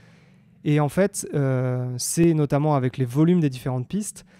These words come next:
ça va être avec le réglage des fréquences, par les égaliseurs notamment, et aussi avec les traitements, donc les traitements de, de réverbération, de délai,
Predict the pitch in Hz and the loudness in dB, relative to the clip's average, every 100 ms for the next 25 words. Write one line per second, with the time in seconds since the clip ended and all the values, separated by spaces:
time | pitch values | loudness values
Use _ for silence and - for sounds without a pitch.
0 | _ - - 135 139 139 123 127 131 139 | _ -12 -4 0 0 0 -2 -2 -2 -2
1 | 143 151 139 127 - 127 147 196 - 135 | 0 0 0 -4 -4 -6 -4 -6 -6 -8
2 | 120 120 127 127 127 127 185 165 127 135 | -6 -4 -2 -2 -2 -2 -2 -2 -6 -8
3 | 185 _ _ _ _ _ 165 175 160 - | -8 _ _ _ _ _ 2 4 4 2
4 | 190 160 135 131 - 156 135 139 127 135 | 0 0 0 -2 -4 -4 -2 -2 -4 -6
5 | - - - 135 127 120 117 117 117 123 | -4 -6 -4 -4 -2 -4 -4 -6 -6 -2
6 | 123 131 127 127 147 - 135 135 127 123 | -2 0 -2 0 -2 -2 -4 -4 -4 -2
7 | 147 135 151 | -2 -2 -4